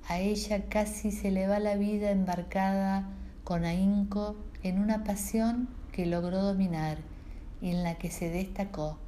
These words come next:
pero que no era la suya. Una carrera profesional que tal vez le estuvo marcada desde el principio, cuya elección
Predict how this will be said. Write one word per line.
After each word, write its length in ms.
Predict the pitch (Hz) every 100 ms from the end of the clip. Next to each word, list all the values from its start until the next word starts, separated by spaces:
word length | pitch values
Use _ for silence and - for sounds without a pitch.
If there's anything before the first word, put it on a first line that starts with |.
| - - - - -
pero 280 | 185 190 196
que 160 | 214
no 220 | 220 254
era 220 | 262 226 170
la 100 | 160
suya. 560 | - 147 - 156 143 - - - - -
Una 220 | 202 196
carrera 400 | 202 185 196 190
profesional 920 | 190 170 175 - 180 190 202 196 180 -
que 100 | 165
tal 240 | - 170
vez 360 | 180 196 202 - - - - -
le 60 | 175
estuvo 340 | 165 214 208
marcada 600 | 202 190 196 208 208 208
desde 500 | 190 180 214 226 233
el 60 | 226
principio, 840 | 226 220 202 - 165 - 156 151 - - - - - - -
cuya 320 | 175 170 180
elección 800 | 165 165 - 202 196 208 208